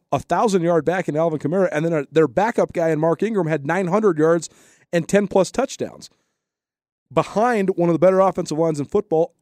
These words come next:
with a defense that plays great defense.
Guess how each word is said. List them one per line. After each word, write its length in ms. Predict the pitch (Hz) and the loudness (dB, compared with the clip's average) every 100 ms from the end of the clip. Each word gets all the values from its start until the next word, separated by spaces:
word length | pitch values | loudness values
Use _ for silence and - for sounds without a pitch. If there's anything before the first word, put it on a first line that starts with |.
| _ | _
with 400 | 135 143 233 202 - | 2 8 8 6 -2
a 60 | |
defense 460 | 143 180 233 165 147 | -2 0 0 -2 -2
that 120 | 156 | -8
plays 380 | - 165 165 143 - 123 | 0 2 2 0 -10 -10
great 360 | 113 143 180 | 0 0 0
defense. 520 | 143 226 - 82 - | -2 -2 -4 -10 -14